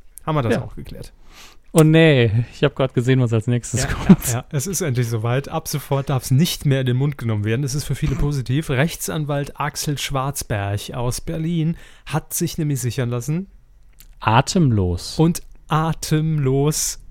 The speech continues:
Speaker 1: durch die Nacht. Hm.
Speaker 2: Atemlos
Speaker 1: Ich
Speaker 2: durch die Nacht ist ja für mich so der, ähm,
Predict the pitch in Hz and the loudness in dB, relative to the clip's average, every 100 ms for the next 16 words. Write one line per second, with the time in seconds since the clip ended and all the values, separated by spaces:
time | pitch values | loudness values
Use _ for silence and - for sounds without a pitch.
0 | - - 151 147 - 151 135 123 110 - | -4 2 2 2 -4 -2 0 0 -2 -6
1 | - - - - - - - - - - | -12 -14 -14 -14 -16 -16 -16 -16 -16 -18
2 | - - - - - - - 117 95 - | -18 -16 -16 -16 -16 -14 -6 -6 -6 -10
3 | - - - - 123 - - 131 - - | -12 -8 -6 -6 -8 -10 -12 -12 -12 -14
4 | - 127 165 175 160 147 - 143 - 127 | -2 4 4 6 6 4 2 0 0 0
5 | 120 - - - 139 127 131 123 147 - | 0 -2 -10 0 0 2 2 2 0 0
6 | 135 123 120 120 120 110 117 | 0 0 0 0 -2 -2 -4